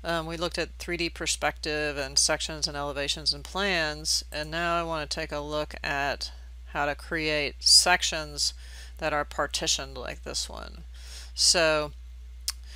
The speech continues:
let's go ahead and take a look at our plan one A, or plan A one.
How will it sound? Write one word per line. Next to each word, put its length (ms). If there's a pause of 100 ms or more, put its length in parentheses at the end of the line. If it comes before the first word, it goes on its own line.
(240)
let's 160
go 220
ahead 240
and 140
take 240
a 80
look 340 (100)
at 480 (260)
our 160
plan 500
one 280 (100)
A, 540 (480)
or 80
plan 320
A 220
one. 480